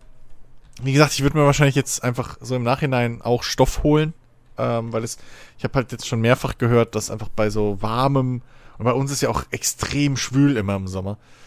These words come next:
ähm, dass es da halt, dass, dass da einfach so Stoff zehnmal angenehmer ist als dieses klebrige, blöde Kunstlederscheiß. Ähm, aber ansonsten nicht, ich hab echt so, glaub ich, das, das Gefühl, dass sich das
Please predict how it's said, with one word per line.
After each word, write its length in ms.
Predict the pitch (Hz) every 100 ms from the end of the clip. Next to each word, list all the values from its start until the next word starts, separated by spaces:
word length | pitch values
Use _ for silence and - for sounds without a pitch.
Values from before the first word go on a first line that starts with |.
| - - - 107
ähm, 440 | 104 104 101 101 - - -
dass 160 | 113 110
es 120 | -
da 140 | 120
halt, 180 | 113 110 110 - -
dass, 180 | 110 -
dass 160 | 104 -
da 80 |
einfach 240 | 98 98 98
so 280 | 101 98 - -
Stoff 480 | - - 117 - -
zehnmal 400 | - 110 113 101
angenehmer 540 | 107 110 107 98 98
ist 100 | 104
als 240 | 104 - -
dieses 340 | 104 101 - - -
klebrige, 540 | - 101 110 110 104 98 - - -
blöde 460 | 101 104 98 92 - - - - - -
Kunstlederscheiß. 840 | 123 - 92 87 87 90 87 - - - - - - - - -
Ähm, 500 | 104 101 101 98 98 - - - - - - -
aber 200 | - -
ansonsten 540 | 107 104 104 117 -
nicht, 180 | 104 -
ich 160 | - 104
hab 200 | - -
echt 280 | 113 - -
so, 280 | 113 107 101
glaub 240 | 107 107
ich, 100 | -
das, 220 | - -
das 260 | 98 - -
Gefühl, 380 | 104 - 104 101
dass 140 | 98
sich 140 | 101 -
das 320 | 107 -